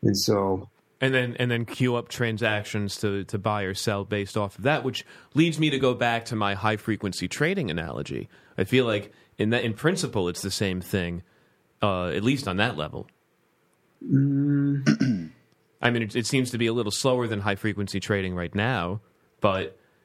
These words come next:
Speaker 2: at it's a, it's a, it's a smaller ecosystem that's operating at a slower rate, but you have these signals that are coming in, you have projections that are created by these algorithms to determine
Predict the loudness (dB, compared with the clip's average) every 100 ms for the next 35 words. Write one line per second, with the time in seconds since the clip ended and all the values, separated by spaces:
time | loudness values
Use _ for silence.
0 | _ _ _ 0 0 0 -2 0 -2 -2
1 | -2 -2 -2 -4 -4 -4 0 2 4 2
2 | -2 -2 -2 -2 -6 -4 -2 -2 0 0
3 | 0 -2 -2 -4 -4 -2 0 0 0 -2
4 | -2 -4 -4 -2 -2 -2 -4 0 0 0
5 | -2 -2 -4 -4 -2 -2 -4 -4 -4 -4
6 | -2 -2 -6 -12 -12 -4 -2 0 0 -2
7 | -2 -2 -2 -2 -2 0 -2 -2 -2 0
8 | -2 0 0 -2 -4 -2 -4 -6 -14 -20
9 | -6 -4 -4 -2 -2 0 -2 -4